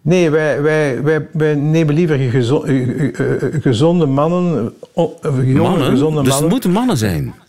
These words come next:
Speaker 1: Wel, liefst mannen, omdat eigenlijk, eh, eh, vrouwen,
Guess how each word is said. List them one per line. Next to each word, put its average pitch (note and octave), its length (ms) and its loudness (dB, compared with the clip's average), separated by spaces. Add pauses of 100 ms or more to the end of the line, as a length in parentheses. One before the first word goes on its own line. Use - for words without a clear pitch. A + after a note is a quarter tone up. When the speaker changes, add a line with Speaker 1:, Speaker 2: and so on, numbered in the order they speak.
(480)
Speaker 1:
Wel, F3+ 220 0
liefst F3+ 440 -4
mannen, F3 320 0
omdat D3 360 -2
eigenlijk, F3+ 560 -2
eh, D#3 340 2
eh, A#2 60 -2 (760)
vrouwen, F3+ 580 0